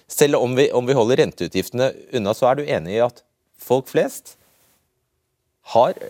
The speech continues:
egentlig et betimelig krav til deg om å få mange tusen kroner ekstra hvis du skal ha dine ord i behold om at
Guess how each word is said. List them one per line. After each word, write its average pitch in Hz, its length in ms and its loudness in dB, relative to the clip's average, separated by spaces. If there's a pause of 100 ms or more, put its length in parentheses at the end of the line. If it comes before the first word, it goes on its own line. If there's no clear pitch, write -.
(160)
egentlig 110 300 -2
et 143 120 -6
betimelig 95 460 -8
krav - 260 -2
til 165 140 -2
deg 127 260 4
om 120 160 -4
å 127 120 -6
få 120 180 0
mange 139 380 -4
tusen 110 420 -10
kroner 107 340 -4 (220)
ekstra 139 400 0
hvis 117 220 -2
du 113 60 -4
skal 127 200 2
ha 98 120 8
dine 92 200 -2
ord 78 160 -2
i 73 40 -12
behold 101 340 0
om 98 100 -4
at - 140 -10